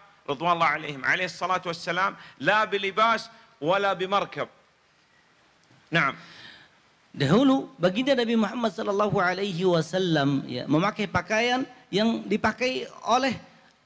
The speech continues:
Speaker 2: para masyarakat sekitarnya, dan beliau memakan makanan yang biasa dimakan oleh para sahabat Nabi sallallahu alaihi wasallam. Tidak ada hal yang bisa membedakan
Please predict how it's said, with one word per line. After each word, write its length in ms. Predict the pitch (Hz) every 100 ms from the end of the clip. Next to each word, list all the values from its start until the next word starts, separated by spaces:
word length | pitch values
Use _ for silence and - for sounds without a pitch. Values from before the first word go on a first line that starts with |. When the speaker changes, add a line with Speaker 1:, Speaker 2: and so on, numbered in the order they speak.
| _ _
Speaker 2:
para 240 | - 233 247
masyarakat 480 | 233 247 285 277 233
sekitarnya, 680 | 226 208 - 240 202 147 139
dan 240 | 156 170
beliau 240 | 160 254 294
memakan 420 | 233 233 262 226
makanan 440 | 208 180 220 214
yang 100 | 190
biasa 300 | 170 202 196
dimakan 640 | 175 170 170 - 180 214 190
oleh 160 | 170
para 240 | 160 156 156
sahabat 320 | 160 190 175
Nabi 240 | 160 160
sallallahu 400 | 165 156 147 165
alaihi 320 | 151 143 160 139
wasallam. 400 | 135 175 131 113 - -
Tidak 320 | 233 269 285
ada 80 | 285
hal 260 | 185 226 277
yang 300 | 240 202 - 262 196
bisa 300 | 190 233 247
membedakan 680 | 226 202 202 233 208 180